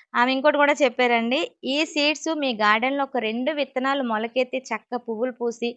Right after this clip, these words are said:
అవి మీరు కోస్తా ఉంటే నేను ఆనందపడతానని" చెప్పారనమాట. నాకు చాలా బా నచ్చింది ఆ మాట అయితే. నిజంగా చాలా హ్యాపీ కదండీ. ఒక ఫ్యామిలీ బాండింగ్ ఉంటేనే ఇలాంటి మాటలు మాట్లాడగలరనమాట. బాగా ఆనందం అనిపించింది నాకు, భలే అనిపించింది. So,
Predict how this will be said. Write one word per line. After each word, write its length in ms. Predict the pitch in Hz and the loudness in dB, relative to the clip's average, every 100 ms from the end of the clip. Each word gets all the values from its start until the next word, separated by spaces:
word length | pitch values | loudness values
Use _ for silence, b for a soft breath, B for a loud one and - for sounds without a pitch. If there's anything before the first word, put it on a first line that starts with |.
| B B B - | B B B 2
అవి 160 | 233 | 4
మీరు 200 | 247 240 | 4 2
కోస్తా 440 | 240 233 226 - 269 | 4 4 4 2 0
ఉంటే 260 | 262 247 277 | 0 -2 -2
నేను 180 | 254 220 | -2 -2
ఆనందపడతానని" 840 | 202 226 233 226 214 220 226 226 | -2 -4 -2 -2 -2 -4 -4 -6
చెప్పారనమాట. 600 | 208 208 208 208 208 196 233 | -6 -4 -4 -4 -8 -8 -4
నాకు 240 | 226 202 | -4 -6
చాలా 260 | - 202 202 | -4 -2 0
బా 140 | 226 | 0
నచ్చింది 420 | 247 220 - 233 220 | 0 -2 -2 -4 -2
ఆ 20 | |
మాట 260 | 202 190 202 | -4 -4 -4
అయితే. 240 | 196 - - B B B 220 | -6 -8 -10 B B B -8
నిజంగా 340 | 220 277 302 | -4 0 0
చాలా 260 | 285 226 226 | 0 0 0
హ్యాపీ 360 | 226 208 226 | -2 -2 -2
కదండీ. 460 | - 202 196 196 202 | -2 -4 -4 -4 -4
ఒక 180 | 240 - | -4 -6
ఫ్యామిలీ 400 | 254 262 269 294 | 4 4 4 0
బాండింగ్ 440 | 247 247 254 277 254 | 4 4 4 0 0
ఉంటేనే 440 | 240 240 247 302 | -4 -2 0 0
ఇలాంటి 380 | 277 226 226 220 | 2 2 0 -2
మాటలు 380 | 214 208 226 254 254 | -2 -2 -2 -2 -2
మాట్లాడగలరనమాట. 1000 | 202 208 220 220 220 202 202 190 190 247 277 b b b - | -2 -2 0 2 0 0 -2 -4 -2 -2 -4 b b b 2
బాగా 260 | 220 226 220 | 8 8 8
ఆనందం 340 | 220 240 254 | 4 2 2
అనిపించింది 520 | 254 226 247 - 226 | 0 -2 -6 -6 -4
నాకు, 200 | 214 233 247 | -4 -4 0
భలే 240 | 214 208 | 2 2
అనిపించింది. 580 | 202 196 220 - 220 359 | 0 -4 -8 -6 -4 -4
So, 160 | 381 | 0